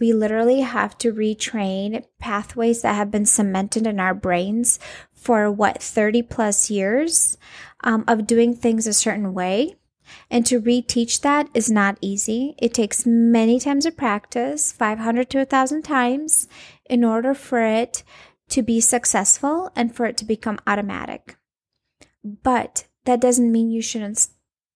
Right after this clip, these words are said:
shouldn't practice. I would encourage you to continue to try again.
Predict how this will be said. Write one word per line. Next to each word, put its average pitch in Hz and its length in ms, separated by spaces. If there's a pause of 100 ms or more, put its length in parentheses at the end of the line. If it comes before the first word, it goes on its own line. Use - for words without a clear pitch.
(560)
shouldn't 233 400
practice. - 720 (1080)
I 233 120
would 240 120
encourage 254 540
you 226 100
to 240 160
continue 233 760
to 214 300
try 202 340
again. 349 640